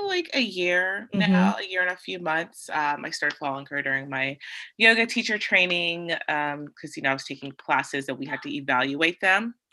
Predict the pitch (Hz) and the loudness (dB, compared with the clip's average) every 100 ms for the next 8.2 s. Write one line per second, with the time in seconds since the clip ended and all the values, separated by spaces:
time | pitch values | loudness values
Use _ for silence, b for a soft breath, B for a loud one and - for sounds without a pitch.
0 | 170 175 156 156 - _ _ - 160 147 | 0 2 2 -2 -8 _ _ 2 6 6
1 | 139 139 139 - B B B B 196 196 | 4 2 -2 -6 B B B B 6 6
2 | 180 175 185 170 170 - 180 180 208 185 | 6 2 6 6 6 6 4 6 6 6
3 | 220 254 240 247 208 208 202 208 190 185 | 6 4 4 6 8 8 6 -2 0 2
4 | 180 180 170 156 190 185 175 185 170 156 | 2 0 -2 0 0 0 0 2 2 2
5 | 160 160 175 170 156 160 - 147 156 160 | 0 0 2 6 6 4 2 0 0 0
6 | 151 156 - 160 147 151 135 - 156 147 | 0 -2 -2 -2 -2 2 4 2 -2 -2
7 | 165 160 165 160 156 160 - 156 147 139 | -2 2 6 8 6 2 -2 0 2 4
8 | 139 143 | 4 2